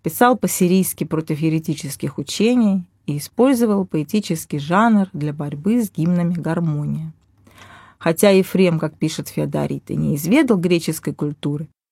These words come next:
однако он сознанием дела продемонстрировал ошибки греческих еретиков. Феодорит отмечает, что и в его время гимны, написанные Ефремом, ещё использовались в дни памяти мучеников.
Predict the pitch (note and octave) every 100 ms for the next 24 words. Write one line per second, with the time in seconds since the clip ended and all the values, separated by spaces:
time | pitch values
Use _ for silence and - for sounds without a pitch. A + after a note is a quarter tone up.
0 | _ _ _ _ - C#3 G3 B3+ G3 E3+
1 | E3 D3 F3+ G#3 F#3 D#3 C3+ E3+ B3 B3+
2 | A#3 D#3 E3 D3 C#3+ - D#3 G#3 G3+ E3+
3 | D3 C#3 - G3 - D3 C#3+ D3+ - D#3+
4 | - D#3+ E3 E3 E3 F#3+ - D#3 D3 _
5 | _ _ _ _ _ _ - - - _
6 | E3+ E3 F3 F#3+ F#3 E3 F3 D#3+ - A3
7 | C#4+ C4 - D#3+ D3 D3+ D3 A3 B3+ B3+
8 | A#3 G#3+ F#3+ E3 F3+ E3 D3 D3 - D3+
9 | - D3 C#3 C3+ C#3 D#3+ F#3 A3+ A3+ F#3
10 | C#3+ - G#3 A3 - D#3 D3 C#3+ C3 -
11 | C#3 - C#3+ E3 G3+ D3+ C#3+ D#3 - F3
12 | F3 - C#3+ D#3 D#3+